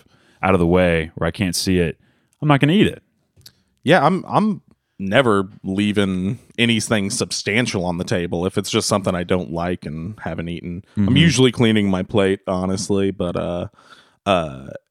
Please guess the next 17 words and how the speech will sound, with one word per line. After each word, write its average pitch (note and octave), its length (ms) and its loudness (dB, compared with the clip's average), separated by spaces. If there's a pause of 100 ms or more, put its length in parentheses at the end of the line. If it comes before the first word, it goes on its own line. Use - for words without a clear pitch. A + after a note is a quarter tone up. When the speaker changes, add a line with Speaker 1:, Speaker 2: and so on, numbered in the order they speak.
Speaker 2:
as G#2+ 180 0
far E3 280 4
as G2+ 280 2
how A#2+ 160 4
long G#2 400 2
they G2 100 0
stay G#2+ 260 2
in F#2+ 120 -2
the F2+ 80 -6
fridge, F#2+ 520 -4
<laughs> - 40 -8
I - 360 0
usually C#3 440 2
finish A2+ 340 2
my G2 120 4
leftovers, F#2 840 0
like, F2 360 -6